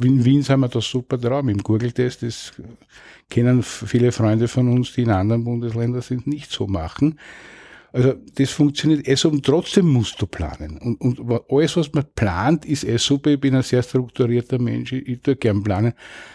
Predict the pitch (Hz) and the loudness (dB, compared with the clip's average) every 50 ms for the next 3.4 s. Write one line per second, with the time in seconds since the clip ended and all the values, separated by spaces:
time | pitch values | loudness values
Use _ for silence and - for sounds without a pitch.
0 | - - _ _ _ _ _ _ - 127 123 - - 139 139 143 139 151 147 139 | -20 -20 _ _ _ _ _ _ -4 -2 0 2 2 2 2 2 2 2 2 2
1 | 139 - - - 131 123 117 - 117 110 98 90 98 - - 151 190 208 - - | 0 0 -2 -2 -2 -2 0 0 0 2 2 0 0 -2 -2 -2 -2 -4 -4 -4
2 | - 80 78 - - - 80 73 71 67 64 62 73 92 110 127 135 - - - | -4 -4 -4 -6 -8 -10 -10 -10 -10 -12 -12 -8 -6 -4 -4 -4 -4 -6 -6 -4
3 | - 107 101 101 107 104 - | 0 2 2 2 2 0 -4